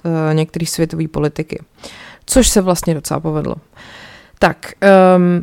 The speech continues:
bylo to vlastně o tom, že se najde bedna s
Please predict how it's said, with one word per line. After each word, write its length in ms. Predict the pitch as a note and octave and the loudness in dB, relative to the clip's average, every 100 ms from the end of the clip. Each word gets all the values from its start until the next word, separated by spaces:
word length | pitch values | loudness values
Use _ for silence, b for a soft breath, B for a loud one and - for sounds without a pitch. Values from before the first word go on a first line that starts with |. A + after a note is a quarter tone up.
| - | -2
bylo 340 | G3 A3+ B3+ | 4 6 6
to 280 | C#4 C#4+ C#4 | 6 6 6
vlastně 380 | B3 A#3 - F#3+ | 6 2 4 2
o 80 | D3+ | 2
tom, 280 | D#3+ E3 F3+ | 0 -2 0
že 140 | G3+ | 0
se 300 | - F#3+ E3+ | 0 0 2
najde 680 | E3 E3+ G3+ G#3 B3 C4+ - - | 4 4 2 2 2 0 -4 -8
bedna 880 | E3 E3 E3+ D#3+ D#3+ D3+ C#3 - G#3 _ | -2 2 4 4 2 0 -2 -6 -10 _
s 320 | - - - | -8 -6 -4